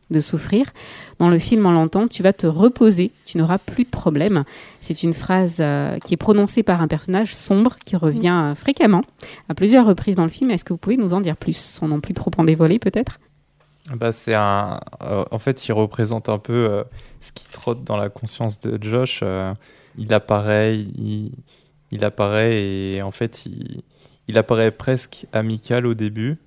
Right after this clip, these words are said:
Speaker 2: Donc voilà, il, il accompagne, euh, toutes les pensées de Josh et jusqu'à, en fait, l'entraîner peu à peu, mais subtilement, euh,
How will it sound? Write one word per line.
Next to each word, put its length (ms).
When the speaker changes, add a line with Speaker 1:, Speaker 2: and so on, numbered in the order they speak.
Speaker 2:
Donc 180
voilà, 220
il, 200
il 140
accompagne, 520
euh, 100
toutes 180
les 80
pensées 380
de 180
Josh 420
et 280
jusqu'à, 580
en 80
fait, 320
l'entraîner 540
peu 240
à 60
peu, 220
mais 140
subtilement, 800
euh, 140